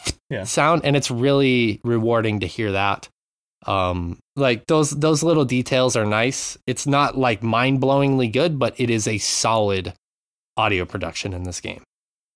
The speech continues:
Speaker 2: I will say, though, that, um, maybe this is on the Xbox One only. W-, when I booted up the game, the subtitles were reading, and I saw the character model moving his mouth, and then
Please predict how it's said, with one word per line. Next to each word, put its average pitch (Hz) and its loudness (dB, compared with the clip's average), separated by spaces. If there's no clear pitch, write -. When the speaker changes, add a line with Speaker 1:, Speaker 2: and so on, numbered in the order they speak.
Speaker 2:
I 127 2
will 139 4
say, 147 2
though, 139 4
that, 123 0
um, 101 2
maybe 127 2
this 123 0
is 117 0
on 117 2
the 98 -2
Xbox 120 -2
One 113 0
only. 127 0
W-, 131 -6
when 131 0
I 139 4
booted 131 2
up 131 -2
the 123 0
game, 123 0
the 131 -4
subtitles 139 2
were 127 2
reading, 131 0
and 120 0
I 120 2
saw 131 0
the 123 0
character 127 -2
model 123 2
moving 120 0
his 107 -2
mouth, 120 0
and 127 2
then 117 2